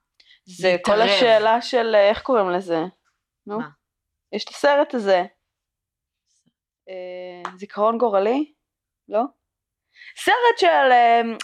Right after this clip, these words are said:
Speaker 1: כאילו בעצם חוזים פשעים ועוצרים אנשים, מכניסים אותם לכלא לפני שהם עשו את הפשעים האלה.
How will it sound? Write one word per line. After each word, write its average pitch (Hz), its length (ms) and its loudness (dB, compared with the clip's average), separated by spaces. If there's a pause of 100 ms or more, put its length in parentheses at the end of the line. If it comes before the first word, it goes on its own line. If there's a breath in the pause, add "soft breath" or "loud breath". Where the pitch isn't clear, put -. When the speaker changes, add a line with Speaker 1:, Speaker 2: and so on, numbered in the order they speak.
(200)
Speaker 1:
כאילו 233 160 -4
בעצם 247 260 0
חוזים 240 500 0
פשעים 254 580 0
ועוצרים 226 680 0
אנשים, 220 300 -2
מכניסים 214 280 -2
אותם 214 140 -2
לכלא 196 260 2
לפני 214 220 -2
שהם 196 160 -8
עשו 196 140 -14
את - 80 -14
הפשעים - 400 -4
האלה. 247 240 4